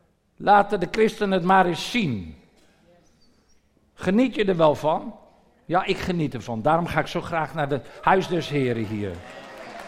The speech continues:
Heerlijke worship, heerlijke muziek. En diezelfde mensen die dit niet leuk vinden, die doen ook niet mee met de worship. Dat kan ik je garanderen. Het eerste wat ze doen is gaan zitten en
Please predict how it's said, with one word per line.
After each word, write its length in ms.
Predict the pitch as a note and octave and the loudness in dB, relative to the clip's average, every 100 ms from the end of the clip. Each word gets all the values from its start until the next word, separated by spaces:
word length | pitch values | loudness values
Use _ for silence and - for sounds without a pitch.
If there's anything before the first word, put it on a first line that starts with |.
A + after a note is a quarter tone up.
| - - - - - - - - - - - - | -14 -14 -14 -14 -16 -14 -14 -14 -10 -10 -10 -8
Heerlijke 540 | C3+ G3+ B3+ A3+ - E3+ | 6 8 10 8 4 6
worship, 600 | A3 B3+ A3 - B3 A#3+ | 8 8 6 2 2 4
heerlijke 460 | E3+ B3+ A#3+ - | 6 8 6 4
muziek. 500 | F3+ F3 B2 F#3+ B3+ - - - - - - - - | 4 4 4 2 0 -4 -16 -18 -20 -20 -20 -20 0
En 120 | A3+ | 2
diezelfde 500 | A#3+ G#3+ D4+ F4 C4 | 2 6 8 8 6
mensen 800 | G#3+ B3+ C#4 F#3+ - F3 A#2+ F#3 - | 4 6 4 4 -4 -8 -6 -6 -2
die 180 | D#3+ G3+ | 0 4
dit 220 | A3 D3+ | 2 2
niet 180 | F3+ D3+ | 0 8
leuk 260 | C4 C4 | 8 8
vinden, 540 | - C#3+ A#2 G#2 C3 - - - | 0 -4 -2 -4 -6 -8 -20 -4
die 160 | G#3 G3 | 0 2
doen 200 | G#3+ G#3 | 2 2
ook 200 | C#4 B3 | 2 2
niet 120 | B3+ | 2
mee 160 | A#3+ | 2
met 140 | A3+ G3+ | 2 0
de 80 | F#3+ | 0
worship. 480 | E3 C3+ - A#2 | 2 0 -2 -8
Dat 160 | - F3 | -4 -2
kan 160 | G3 F#3 | 0 -2
ik 100 | F3 | -4
je 80 | |
garanderen. 720 | D3+ D#3 D3 B2 A2 G2 D#2+ E2 _ _ _ _ _ | -2 0 0 -4 -4 -6 -10 -16 _ _ _ _ _
Het 100 | - | -2
eerste 260 | G#3 F#3 | -2 0
wat 140 | G3+ - | -4 -4
ze 120 | D#3 | -2
doen 180 | F#3 F#3+ | 0 0
is 100 | - | -4
gaan 160 | E3+ | -6
zitten 400 | D3 F#3 F#3 F#3 | -2 -2 -2 -4
en 320 | E3 D#3 C#3+ | -2 -2 -4